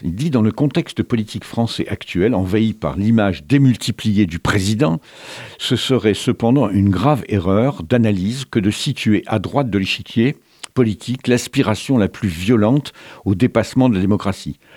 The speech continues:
Le sarkozysme semble plutôt s'orienter vers le choix d'une ethnisation de la démocratie. Ce genre d'op-, d'option aboutit, il est vrai, à la restriction en pratique et en théorie du droit de suffrage d'une partie de la population,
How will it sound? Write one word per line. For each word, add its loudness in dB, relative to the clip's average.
Le -2
sarkozysme 0
semble 0
plutôt 0
s'orienter 0
vers 2
le 0
choix 2
d'une 0
ethnisation 2
de 2
la 0
démocratie. -4
Ce -6
genre 0
d'op-, -4
d'option -2
aboutit, -4
il 0
est 4
vrai, 0
à 0
la 0
restriction -2
en 2
pratique -4
et 2
en 0
théorie 2
du 0
droit 0
de -6
suffrage -2
d'une 4
partie -4
de 0
la 2
population, -2